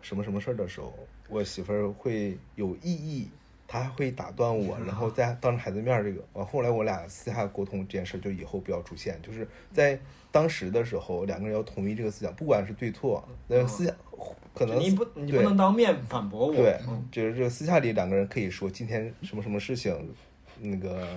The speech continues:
Speaker 1: 我觉得有什么问题，然后以后咱这么，这么做可不可以？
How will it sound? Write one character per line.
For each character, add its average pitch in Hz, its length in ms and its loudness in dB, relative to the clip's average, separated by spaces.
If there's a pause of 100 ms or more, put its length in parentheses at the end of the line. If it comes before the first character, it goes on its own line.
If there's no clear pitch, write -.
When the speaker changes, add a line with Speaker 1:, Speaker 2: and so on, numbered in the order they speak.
(100)
Speaker 1:
我 104 160 -4
觉 87 160 -8
得 98 120 -4
有 98 160 -2 (140)
什 - 140 -14
么 - 80 -8
问 110 220 -6
题， - 220 -12 (120)
然 92 100 -8
后 107 80 -4
以 98 100 -6
后 104 260 -2 (320)
咱 90 200 -4 (200)
这 135 100 -8
么， 104 100 -2 (200)
这 - 80 -6
么 120 80 0
做 117 140 2
可 - 140 -4
不 85 60 -6
可 107 120 -2
以？ 104 240 -2